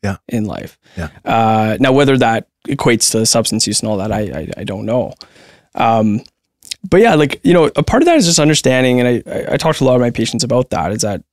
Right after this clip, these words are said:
Speaker 2: you know, we, understanding the brain and how it works and, like, the decision-making process that we make is
Speaker 1: Mm-hmm.
Speaker 2: really helpful. <clears throat> And so how do we, how do we overcome, like, that delay or that instant desire for gratification?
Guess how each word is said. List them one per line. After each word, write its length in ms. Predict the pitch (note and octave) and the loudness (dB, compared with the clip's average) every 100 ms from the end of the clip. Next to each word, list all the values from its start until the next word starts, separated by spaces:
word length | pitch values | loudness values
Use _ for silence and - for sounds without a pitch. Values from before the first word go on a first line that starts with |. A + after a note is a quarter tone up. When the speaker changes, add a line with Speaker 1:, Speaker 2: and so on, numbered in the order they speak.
| _ | _
Speaker 2:
you 80 | - | 0
know, 100 | C3+ | 2
we, 280 | B2+ D3 D3 - _ - | 4 4 0 -6 _ 0
understanding 420 | G3+ E4 G3 F#3 | 0 2 2 4
the 60 | |
brain 340 | C#3+ C3 C3+ C3 | 2 2 2 2
and 100 | G#2 | 0
how 200 | C3+ B2 | 0 0
it 60 | A#2 | 2
works 580 | B2 A2 - - - - | 0 0 -4 -8 -8 -6
and, 220 | - C3 B2+ | -2 2 2
like, 160 | A#2+ | 0
the 100 | - | -2
decision-making 680 | C3+ C3+ D#3 D#3+ C3+ C3+ C3 | 0 2 2 2 2 2 0
process 420 | - C3+ C#3 C#3+ | 2 2 2 -2
that 100 | C#3 | -2
we 120 | B2+ B2 | -2 0
make 320 | C3+ C3+ - | 2 2 0
is 120 | D3+ | 0
Speaker 1:
Mm-hmm. 60 | D3 | 4
Speaker 2:
really 160 | A#3 G3 | 4 4
helpful. 640 | D3+ C#4+ - - D#2+ D#2 _ - - | 2 0 -2 -6 -8 -10 _ -14 -6
<clears throat> 280 | D3 - | -6 -4
And 160 | - C#3+ | 0 2
so 100 | E3+ | 2
how 240 | D3+ F#3 | 2 2
do 80 | A3+ | 4
we, 420 | G#3+ F#3 D3+ C#3 - | 4 6 4 2 0
how 180 | - D3+ | -2 2
do 60 | |
we 280 | D3+ C3 B2 | 4 4 2
overcome, 560 | A#2+ C3 B2 C3+ C3+ C3 | 2 0 -2 0 2 2
like, 200 | A#2+ - | 2 0
that 180 | A#2+ - | -2 -2
delay 380 | A#2+ B2 A#2 - | -2 0 -2 -2
or 120 | B2+ | 0
that 260 | C3 B2 A2 _ _ _ _ _ | 2 2 -2 _ _ _ _ _
instant 460 | D3 D3+ - C3+ - _ _ _ | 0 2 2 0 -2 _ _ _
desire 340 | C#3+ C3+ C3 | 0 2 2
for 120 | B2+ B2+ | 0 0
gratification? 880 | B2+ B2 - C3+ B2+ B2 B2+ A#2+ | 0 0 -2 -4 -2 0 0 -2